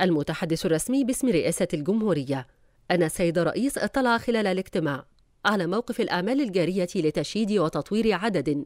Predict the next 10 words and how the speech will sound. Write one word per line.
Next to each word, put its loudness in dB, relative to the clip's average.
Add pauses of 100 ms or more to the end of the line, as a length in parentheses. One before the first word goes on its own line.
(140)
من 2
الموانئ 2
البحرية، -2 (580)
خاصة -2 (360)
موانئ 2
العريش -4 (320)
والأدبية 0 (340)
وأبو 0
قير -2 (340)
وجرجوب، -2